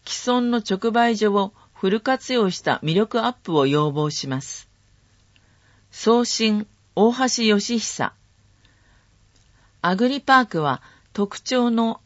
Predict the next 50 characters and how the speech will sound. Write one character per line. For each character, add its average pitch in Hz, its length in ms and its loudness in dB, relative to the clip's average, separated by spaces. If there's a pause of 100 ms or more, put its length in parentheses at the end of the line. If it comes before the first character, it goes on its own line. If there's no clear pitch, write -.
ア 254 140 4
ー 285 80 -4
チ 196 200 -4
を 156 220 -2
塞 240 260 -4
ぐ 247 140 2
案 226 200 4
が 160 120 0
示 175 280 -2
さ 190 120 0
れ 185 100 0
て 165 120 -4
い 151 60 -2
ま 151 140 -4
す 139 140 -10
が、 123 180 -8 (920)
ア 233 160 4
ー 294 80 0
チ - 180 -4
を 165 160 0
塞 240 260 -2
ぐ 233 120 0
な 220 140 2
と 170 140 -2
い 170 180 0
う 175 40 -2
の 147 140 -4
が 123 180 -8 (300)
多 277 180 2
く 254 120 0
の 180 140 2
町 180 220 0
民 170 240 -2
の 156 80 -4
意 156 100 -4
見 123 240 -4
で 117 120 -10
す。 - 260 -20 (640)
ま 190 160 -2
た、 190 240 -2 (260)
下 240 340 0
の 262 140 0
久 - 140 -20
喜 - 80 -12
線 233 280 0
で 202 120 2
は、 185 240 -2 (240)
地 - 180 -10
権 269 240 -2
者、 - 320 -4